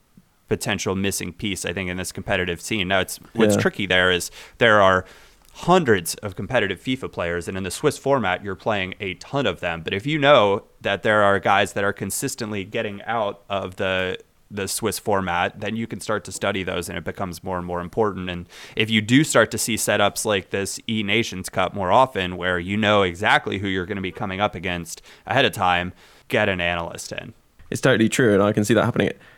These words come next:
Speaker 2: at some point. But at the moment, it's almost not professional enough, if that makes sense. And these are the kind of steps which will make it more professional. But if you think that I feel like a lot of the organisations that get involved are essentially doing it to kind of get their names out there. It's sort of a publicity stunt, maybe partly.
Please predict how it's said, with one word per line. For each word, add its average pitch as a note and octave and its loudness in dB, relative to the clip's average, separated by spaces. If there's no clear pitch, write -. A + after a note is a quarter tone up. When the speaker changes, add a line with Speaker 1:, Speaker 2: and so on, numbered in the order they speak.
Speaker 2:
at F2+ 2
some A2 4
point. C3 4
But B2 6
at G2 4
the A#2+ 6
moment, C3+ 8
it's - 2
almost D3 6
not A#2 4
professional B2 2
enough, C#3+ 2
if D#3+ -2
that C#3+ 2
makes - 2
sense. F3 -2
And A#2+ 6
these A#2+ 8
are A2 4
the A2 4
kind A2+ 4
of G#2+ 2
steps - 2
which - -4
will A2+ 6
make G#2+ 4
it - -4
more A2 2
professional. - 2
But - 2
if A#2+ 4
you A#2+ 6
think B2+ 4
that G#2 4
I A#2 4
feel B2+ 4
like A#2 2
a A#2 6
lot F#2 6
of G2+ 4
the A2 4
organisations A2 6
that - 0
get - 4
involved G2 2
are A2+ 0
essentially A2+ 2
doing G#2 4
it - 2
to - -6
kind G#2+ 2
of G#2+ 2
get G2 4
their G2+ 4
names G#2+ 4
out G#2+ 2
there. C2 4
It's - -2
sort F#2 2
of E2+ 0
a G#2+ 4
publicity A#2 0
stunt, A2+ 2
maybe A2 4
partly. A#2 4